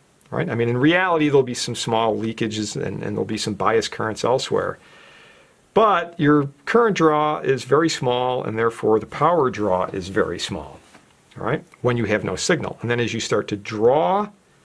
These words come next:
on this, in other words, as the signal comes up, we're starting to swing along this A C load line, and what ends up happening is we draw more current from the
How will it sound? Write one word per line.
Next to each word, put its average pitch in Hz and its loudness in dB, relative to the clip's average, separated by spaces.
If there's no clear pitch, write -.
on 139 0
this, 170 0
in 131 0
other 123 4
words, 110 2
as 107 -6
the 104 -6
signal 123 0
comes 107 -4
up, 208 0
we're 120 -6
starting 113 0
to 104 -6
swing 120 -4
along 113 -4
this 110 -6
A 113 -4
C 110 -8
load 165 2
line, 226 2
and 139 0
what 131 6
ends 120 0
up 110 -4
happening 98 -2
is 95 -2
we 101 -8
draw 98 0
more 95 -4
current 101 -6
from 98 -8
the 92 -8